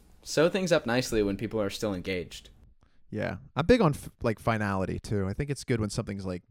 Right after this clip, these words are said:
Speaker 3: bookended and there's, like, it's, like, a complete set and it's not just rambling on forever.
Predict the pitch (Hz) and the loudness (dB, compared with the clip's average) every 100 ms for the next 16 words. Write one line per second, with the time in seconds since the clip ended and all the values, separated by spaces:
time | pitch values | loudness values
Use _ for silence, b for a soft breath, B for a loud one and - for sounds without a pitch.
0 | 110 107 98 92 87 101 - 104 95 101 | -2 -2 -2 -6 -8 -12 -10 -10 -8 -10
1 | 92 - _ - B B B B - - | -14 -20 _ -8 B B B B -18 -20
2 | - 113 - 117 110 104 117 - 135 139 | -16 -14 -12 -12 -12 -14 -8 0 2 2
3 | - - 139 127 120 117 - 131 117 113 | 0 0 2 2 0 -4 -2 0 0 0
4 | 107 107 110 104 104 104 101 - 101 98 | -2 0 0 0 -2 -4 -6 -2 0 0
5 | 90 101 | 0 -4